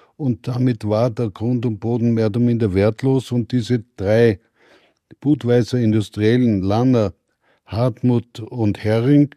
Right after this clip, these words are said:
haben sich hier im Grünau im Almtal angekauft. Und die Frau des Adalbert zwei, also des Urgroßvaters, war, was auch für damalige Zeit sicher ganz eine Ausnahme war, eine fanatische Jägerin.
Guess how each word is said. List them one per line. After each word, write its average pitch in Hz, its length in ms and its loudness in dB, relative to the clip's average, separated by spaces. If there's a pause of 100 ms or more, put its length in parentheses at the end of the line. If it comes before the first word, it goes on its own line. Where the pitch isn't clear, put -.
(280)
haben 110 220 -6
sich 117 200 -8
hier 127 200 -2
im 120 160 -2
Grünau 127 420 -2
im 120 140 -2
Almtal 120 480 -4
angekauft. 117 840 -6
Und 123 380 -8 (180)
die 120 280 -2 (640)
Frau 131 480 -2
des - 440 -6
Adalbert 107 760 -4
zwei, 110 420 -4
also 110 240 -6
des 104 240 -6
Urgroßvaters, 117 880 -8
war, 113 240 -6 (220)
was 107 240 -10
auch 117 300 -8
für 107 180 -6
damalige 107 560 -2
Zeit 110 320 -4
sicher 104 420 -4 (520)
ganz 127 400 0
eine 117 320 -2
Ausnahme 117 560 -2
war, 113 180 -2
eine 117 320 0
fanatische 110 760 -4
Jägerin. 104 720 2